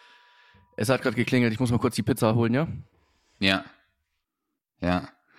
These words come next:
Speaker 2: Der Chris frühstückt jetzt, der hat sich eine, äh, Familienpizza geholt. Nee, Partypizza wahrscheinlich, äh, weil er frühstückt ja.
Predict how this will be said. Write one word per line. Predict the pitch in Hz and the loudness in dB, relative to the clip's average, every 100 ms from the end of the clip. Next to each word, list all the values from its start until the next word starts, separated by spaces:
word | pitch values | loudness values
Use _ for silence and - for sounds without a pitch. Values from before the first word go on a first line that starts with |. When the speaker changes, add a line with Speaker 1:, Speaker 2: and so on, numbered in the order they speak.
| - - - | -20 -20 -8
Speaker 2:
Der | 90 | -8
Chris | - 123 - | -2 -2 -2
frühstückt | 123 135 - 92 95 | -2 -2 -2 -2 0
jetzt, | 92 - | 0 0
der | 95 | 0
hat | 98 | 0
sich | - 101 - | -2 -4 -2
eine, | 95 82 | -2 0
äh, | 92 | -2
Familienpizza | 87 104 98 107 110 104 90 95 | 0 0 2 2 0 -2 -2 -2
geholt. | 90 90 104 120 | 0 2 0 0
Nee, | 120 110 | 0 2
Partypizza | 117 127 110 95 - 87 | 2 2 0 -4 -4 -2
wahrscheinlich, | 82 - 82 85 - - | -2 0 0 0 -6 -14
äh, | - 85 85 78 _ _ - | -6 -2 -2 -4 _ _ -6
weil | 90 87 | -2 0
er | 87 | -2
frühstückt | - 98 - 82 | -2 -4 -4 -4
ja. | 85 80 | -4 -4